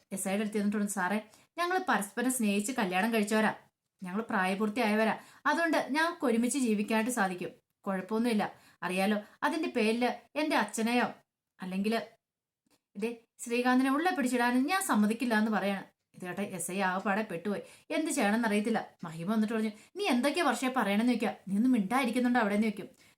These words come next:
"ഞാൻ എന്തിനമ്മേ മിണ്ടായിരിക്കണേ? എന്റെ ഭർത്താവാ ശ്രീകാന്ത്, എന്റെ കഴുത്തിൽ താലി ചാർത്തിയതാ. ഇനി സംശയം ഉണ്ടെങ്കിൽ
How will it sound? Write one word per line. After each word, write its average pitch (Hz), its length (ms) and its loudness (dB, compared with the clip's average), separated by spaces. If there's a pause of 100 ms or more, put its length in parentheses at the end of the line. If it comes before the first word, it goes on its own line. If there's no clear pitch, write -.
(120)
"ഞാൻ 196 200 0
എന്തിനമ്മേ 254 320 4
മിണ്ടായിരിക്കണേ? 226 680 0 (240)
എന്റെ 339 140 0
ഭർത്താവാ 277 460 2
ശ്രീകാന്ത്, 202 560 0 (200)
എന്റെ 175 160 -6
കഴുത്തിൽ 220 260 0
താലി 226 340 2
ചാർത്തിയതാ. 233 460 2 (360)
ഇനി 190 140 -6
സംശയം 202 420 -2
ഉണ്ടെങ്കിൽ 240 260 0